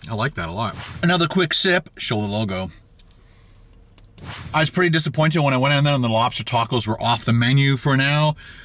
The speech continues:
But I'm so glad when she said, "Oh, we have a Nashville hot chicken sandwich." I'm like, "Let's do it." Oh my.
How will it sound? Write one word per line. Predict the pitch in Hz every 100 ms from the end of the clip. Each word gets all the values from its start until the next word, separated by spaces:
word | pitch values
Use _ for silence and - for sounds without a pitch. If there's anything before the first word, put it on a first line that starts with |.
| -
But | 120
I'm | 113
so | - - 156
glad | 139 143 147 139 131
when | 120
she | -
said, | 123 143 127
"Oh, | 160
we | 202
have | 240
a | 247
Nashville | 151 165 175 190 151
hot | 160
chicken | 151 170 156
sandwich." | 131 147 190 143 123 120 - - -
I'm | 127 151
like, | 151 120 - - 170
"Let's | 190 165
do | - 196 226
it." | 170 - -
Oh | 131 147
my. | 113 113 117 98